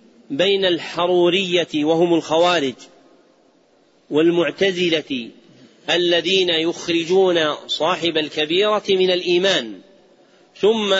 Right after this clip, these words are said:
يختلفون في كيفية الإخراج، فتخرجه الخوارج الحرورية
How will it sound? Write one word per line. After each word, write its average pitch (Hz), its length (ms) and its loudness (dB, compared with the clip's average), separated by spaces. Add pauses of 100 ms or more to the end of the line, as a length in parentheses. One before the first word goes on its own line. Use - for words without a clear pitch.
(240)
يختلفون 170 960 0
في 170 180 -6
كيفية 190 640 -2
الإخراج، 165 560 -2 (840)
فتخرجه 180 840 0
الخوارج 165 760 0
الحرورية 175 1040 0